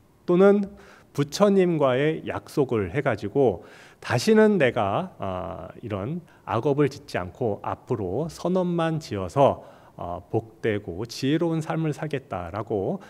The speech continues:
어, 원력을 다지는 게 바로 세 번째, 아, 불선에서, 어, 물러나는 힘이다라고 할 수가 있습니다. 아, 네 번째 대치력, 네 번째는,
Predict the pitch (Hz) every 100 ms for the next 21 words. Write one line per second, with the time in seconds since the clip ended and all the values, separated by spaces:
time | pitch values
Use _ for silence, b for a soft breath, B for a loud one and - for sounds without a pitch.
0 | B B 98 87 85 87 90 107 127 175
1 | 202 190 160 165 101 98 127 107 95 85
2 | 95 - 92 90 - 180 185 180 175 113
3 | 90 - b b - 87 85 85 85 82
4 | - b b - 151 175 - 185 156 127
5 | 107 151 165 170 - - - 95 117 151
6 | 175 135 104 80 - _ - 139 87 107
7 | - 107 87 85 120 131 98 95 107 -
8 | - 80 - 80 76 - - - - 92
9 | 92 90 90 90 98 104 131 190 220 208
10 | 208 131 101 - - - 123 - 143 120
11 | 95 139 - - 117 107 143 165 160 123
12 | 123 156 101